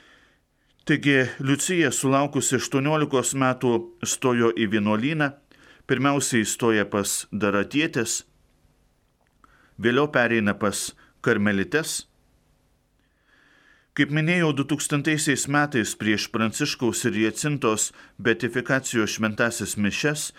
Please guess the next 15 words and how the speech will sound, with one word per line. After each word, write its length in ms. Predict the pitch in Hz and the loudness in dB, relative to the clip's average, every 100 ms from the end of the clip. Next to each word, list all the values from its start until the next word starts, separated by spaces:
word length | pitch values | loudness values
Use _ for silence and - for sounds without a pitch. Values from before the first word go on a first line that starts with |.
| - - - _ | -20 -20 -20 _
Fatimos 760 | - 147 151 139 131 123 - | -2 -2 0 0 0 0 -2
bazilikos 760 | 127 117 120 135 123 120 110 110 | -2 -2 0 0 -2 0 0 0
zakristijoje 880 | 117 107 107 - 131 135 120 117 113 - - - - - | -2 -2 -4 -4 -4 -2 2 0 0 -8 -20 -20 -18 -4
ji 140 | 135 | 0
susitinka 720 | 139 139 - 127 131 120 113 | 0 0 -2 -4 -4 -2 -2
su 260 | 104 - 110 110 101 - _ | 0 0 2 2 -2 -16 _
popiežiumi 540 | - 104 104 98 107 101 | -4 -2 0 0 0 0
Jonu 300 | 104 101 90 | 2 0 0
Pauliumi 460 | 110 101 98 98 - | 0 0 0 -2 -2
Antruoju. 640 | 107 107 131 147 131 123 - _ _ - _ _ _ _ _ _ _ _ _ _ _ _ _ _ _ _ _ _ _ _ _ _ _ _ _ _ _ _ _ _ _ _ _ _ _ _ _ _ - | -4 -4 0 0 0 -6 -8 _ _ -20 _ _ _ _ _ _ _ _ _ _ _ _ _ _ _ _ _ _ _ _ _ _ _ _ _ _ _ _ _ _ _ _ _ _ _ _ _ _ 0
Ir 220 | 131 123 123 | 2 4 2
iš 240 | 127 123 143 | 2 0 -2
tikrųjų, 480 | 131 147 135 143 131 117 - _ _ _ _ _ _ _ _ _ _ _ _ _ - | 0 0 2 4 2 0 -12 _ _ _ _ _ _ _ _ _ _ _ _ _ -4
ko 100 | 127 | -2
gero, 440 | 120 131 127 127 | 2 2 4 4